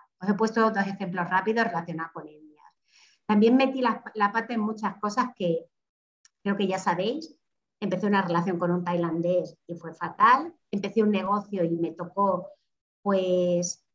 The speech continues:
aprender cómo funcionaba un poquito el país porque tenía problemas a diario con los empleados, con los contactos que tenía. Y además, en la llegada al país me resultó muy difícil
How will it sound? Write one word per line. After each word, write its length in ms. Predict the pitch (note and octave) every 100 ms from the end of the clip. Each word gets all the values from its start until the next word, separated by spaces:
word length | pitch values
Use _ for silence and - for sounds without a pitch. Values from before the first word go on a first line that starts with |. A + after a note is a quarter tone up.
| _ _ -
aprender 360 | F3 F3+ G#3
cómo 180 | G#3 G3
funcionaba 500 | G3+ F3 F#3 G3 G3
un 100 | F3+
poquito 340 | F3+ F#3 F#3
el 120 | F3+ F3
país 260 | F3+ G3+ G#3
porque 200 | G#3 E3+
tenía 320 | F3 F#3+ F3
problemas 380 | E3 F3 F3 F3+
a 60 | E3
diario 420 | E3 F3+ F#3 F#3
con 140 | E3
los 120 | E3
empleados, 680 | E3+ D3+ D3+ E3+ G3 A3 G#3
con 120 | - E3+
los 100 | E3+
contactos 420 | D#3 E3+ E3+ F3+
que 60 | F3
tenía. 560 | E3+ F3+ G3+ G#3+ A3 A3+ _ _ _
Y 60 | F#3+
además, 500 | F3 G3 G#3+ F#3+ F3
en 140 | F3
la 80 | E3+
llegada 280 | F3+ F#3+ A3+
al 120 | A3+
país 260 | G#3+ G#3+ B3
me 120 | B3
resultó 320 | G#3+ F#3 F3
muy 220 | G#3 G#3 A3+
difícil 680 | G#3+ G#3 G3+ A#3+ B3+ D4+